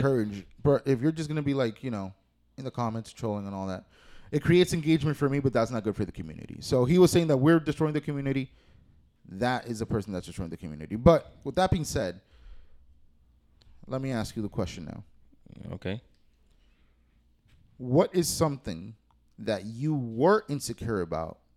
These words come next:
Speaker 1: that you're not secure about anymore? And what is an insecurity that you currently have?
Speaker 2: Like, in terms of a relationship or myself?
Speaker 1: Either or.
Speaker 2: Um, what is something that I used to be insecure about?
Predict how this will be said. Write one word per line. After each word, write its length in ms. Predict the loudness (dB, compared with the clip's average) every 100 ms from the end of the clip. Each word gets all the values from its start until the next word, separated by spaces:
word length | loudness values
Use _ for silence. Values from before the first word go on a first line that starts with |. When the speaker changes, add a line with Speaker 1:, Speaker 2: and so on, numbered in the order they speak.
| _ _ _ _ _ -8
Speaker 1:
that 160 | -6 -2
you're 140 | -2
not 240 | 0 -4
secure 280 | -6 -4 -2
about 180 | 0 0
anymore? 560 | 0 -4 -6 -8 -12 -16 _ _ -10
And 180 | -6
what 120 | -2 0
is 140 | 0
an 80 | -4
insecurity 520 | -4 -6 -4 -4 -4
that 140 | -8
you 80 | -12 -8
currently 380 | -4 -4 -6 -12
have? 260 | -12 -16 -20 _ _ _ _ _ _ -8
Speaker 2:
Like, 180 | -2 0
in 120 | 2
terms 240 | 0 0 0
of 120 | 0
a 80 | 0
relationship 500 | 0 -2 -2 -4 -2
or 100 | -2
myself? 580 | -2 -2 -2 -2 -8 _ _ _ _ _ -20 -20 -6
Speaker 1:
Either 220 | -2 0
or. 280 | 0 0 -4 -10 _ _ _ _ -8
Speaker 2:
Um, 720 | -2 0 0 0 -4 -6 -10 -18 -20 -20 -20 -20 _ _ _ -20 -12
what 140 | -8
is 140 | -6 -6
something 360 | -6 -6 -4
that 100 | 0 0
I 80 |
used 260 | 0 -4 -6
to 80 | -4
be 100 | -4
insecure 520 | -4 -6 -6 -2 -2
about? 340 | 0 -2 -4